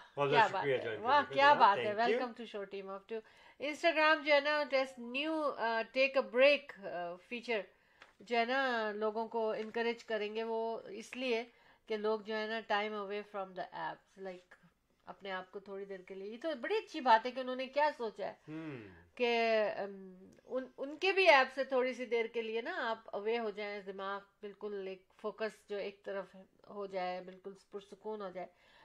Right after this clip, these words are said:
Speaker 2: तो ऐसी चीज़ें तो करते रहनी चाहिए और ये social media के जो, जो venue हैं, उन लोगों को सोचना चाहिए लोगों के लिए, नहीं कि
Speaker 1: बिल्कुल सोचना
Speaker 2: उनकी
Speaker 1: चाहिए।
Speaker 2: health के लिए सोचना चाहिए।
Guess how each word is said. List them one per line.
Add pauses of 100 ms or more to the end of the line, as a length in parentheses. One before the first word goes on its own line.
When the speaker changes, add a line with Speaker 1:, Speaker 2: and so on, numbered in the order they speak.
(120)
Speaker 2:
तो
ऐसी
चीज़ें
तो
करते
रहनी
चाहिए
और
ये
social
media
के
जो,
जो
venue
हैं, (320)
उन
लोगों
को
सोचना
चाहिए
लोगों
के
लिए,
नहीं (800)
कि
Speaker 1:
बिल्कुल
सोचना
Speaker 2:
उनकी
Speaker 1:
चाहिए।
Speaker 2:
health
के
लिए
सोचना
चाहिए।